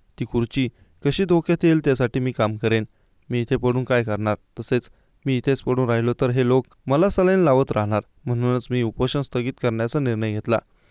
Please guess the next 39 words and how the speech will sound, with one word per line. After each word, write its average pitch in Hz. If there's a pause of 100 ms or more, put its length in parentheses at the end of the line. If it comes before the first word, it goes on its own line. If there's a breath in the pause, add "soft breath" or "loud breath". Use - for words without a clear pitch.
अशा 147
प्रकारच्या 208
उपोषणाने 139
समाजाला 123
न्याय 120
मिळेल 117
की 131
नाही 117
हे 143
माहिती 120
नाही. 107 (200)
सलाईन 190
लावून 226
उपोषण 185
करण्याला 139
काही 131
अर्थ 120
नाही, 113 (140)
त्याने 117 (480)
सरकारची 170
थोडीफार 151
दमछाक 123
होईल, 110 (180)
परंतु 117
मी 120
आता 117
हे 123
आंदोलन 117
स्थगित 120
केल्यावर 113
सरकारची 127
दमछाक 120
होणार 113
नाही 107 (140)
आणि 113
ते 117
देखील 117 (500)
या 170
आंदोलनाला 180